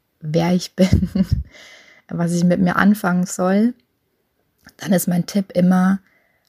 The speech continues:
einen Persönlichkeitstest zu machen. Einfach so als, ähm, ja, als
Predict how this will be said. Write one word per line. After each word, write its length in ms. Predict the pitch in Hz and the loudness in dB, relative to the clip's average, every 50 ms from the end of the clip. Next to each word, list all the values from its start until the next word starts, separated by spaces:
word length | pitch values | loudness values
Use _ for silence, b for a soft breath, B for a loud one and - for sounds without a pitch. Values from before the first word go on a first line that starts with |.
| _ _ _ | _ _ _
einen 420 | - 170 170 170 165 160 165 165 | -2 0 2 2 2 2 0 -2
Persönlichkeitstest 1120 | - - - 175 165 - 175 185 196 - - - - - - - - - - - - - | -4 -4 -6 -4 -2 2 4 4 4 2 0 -6 -8 -8 -8 -8 -10 -8 -8 -8 -6 -6
zu 120 | - - 170 | -4 -2 -2
machen. 540 | 156 156 165 - - - - - - 240 214 | 0 0 0 -2 -2 -2 -2 -2 -2 -2 0
Einfach 400 | 170 170 175 - 180 170 165 - | 2 2 2 2 2 0 0 -2
so 340 | - - - 170 170 170 | -8 -6 -4 -2 -2 -2
als, 600 | 185 - 165 165 160 165 160 156 - - - - - b b b b b b b b _ _ _ - | -2 0 0 0 0 0 -2 -2 -6 -10 -10 -12 -16 b b b b b b b b _ _ _ -8
ähm, 680 | 160 165 165 160 160 160 160 160 156 156 160 165 156 - _ _ _ _ _ _ _ _ _ _ _ _ _ - - _ _ | -6 -4 -2 -2 -2 0 0 0 0 0 -2 -2 -6 -8 _ _ _ _ _ _ _ _ _ _ _ _ _ -20 -20 _ _
ja, 220 | - 190 202 190 | 0 2 2 2
als 320 | - - 165 - - - | 2 0 0 -2 -4 -6